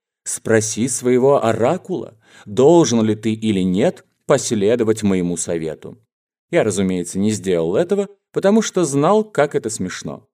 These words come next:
Но, желая как-нибудь объяснить мой отказ, я ответил, что уже обращался к моему оракулу,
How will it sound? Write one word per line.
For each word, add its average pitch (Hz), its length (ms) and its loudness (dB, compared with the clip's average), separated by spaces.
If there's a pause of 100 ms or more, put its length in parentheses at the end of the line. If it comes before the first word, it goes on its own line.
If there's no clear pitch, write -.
(200)
Но, 208 140 4
желая 156 380 4
как-нибудь 127 600 0
объяснить 165 680 -2
мой 104 200 0
отказ, - 520 -4 (320)
я 220 180 2
ответил, 156 400 2
что 113 240 0
уже 151 300 2 (200)
обращался 156 680 0
к 90 60 -10
моему 92 280 -2
оракулу, 190 580 0